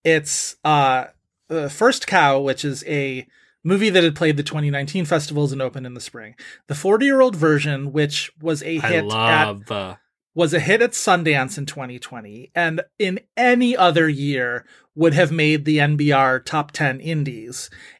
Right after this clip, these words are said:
Speaker 1: and, you know, would have been crowded out by bigger studio stuff in the top ten. And so very cool that it gets to be part of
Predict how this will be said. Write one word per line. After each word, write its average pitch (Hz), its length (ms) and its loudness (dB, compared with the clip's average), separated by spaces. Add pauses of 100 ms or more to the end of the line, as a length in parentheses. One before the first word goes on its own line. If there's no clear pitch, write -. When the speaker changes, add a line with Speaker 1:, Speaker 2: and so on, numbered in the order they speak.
Speaker 1:
and, 127 840 0 (260)
you 151 140 0
know, 127 240 0
would 143 240 0
have 147 140 0
been 147 160 0
crowded 156 520 2
out 135 300 0
by 123 420 0 (400)
bigger 147 340 4
studio 120 580 -4
stuff - 580 -8
in 120 160 -8
the - 80 -10
top - 280 -12
ten. - 280 -16 (160)
And 135 180 -10
so 127 580 -6
very 180 380 6
cool 120 520 -2 (280)
that 147 160 6
it 131 100 0
gets 139 260 -2
to 147 100 -2
be 127 220 -4
part 120 360 -6
of 117 380 -4